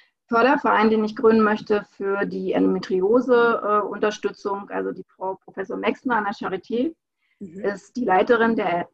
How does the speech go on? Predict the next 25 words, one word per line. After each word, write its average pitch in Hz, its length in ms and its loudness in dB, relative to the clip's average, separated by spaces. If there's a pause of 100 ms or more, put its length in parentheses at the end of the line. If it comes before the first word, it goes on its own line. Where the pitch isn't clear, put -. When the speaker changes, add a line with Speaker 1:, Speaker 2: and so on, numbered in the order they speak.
(120)
Speaker 1:
des 196 220 -2
Endometriosezentrums 214 1300 0
dort. 220 380 2
Und, 196 520 -10
äh, - 60 -14
aufgrund 190 580 0
der, 208 300 4 (540)
äh, 190 320 -2 (120)
Geschichte 214 480 -2
unserer 190 260 0
Tochter, 214 420 -2
also 190 160 -4
die - 140 -14
diesen 208 280 -14
Leidensweg 190 400 -4
leider 185 280 0
auch, 208 320 -2
ähm, 185 380 -6 (500)
was, 185 280 -4
was 190 100 -2
die 202 80 0
Endometriose 202 640 2
betrifft, 220 580 -2
hat, 240 280 0
ähm, 202 420 -2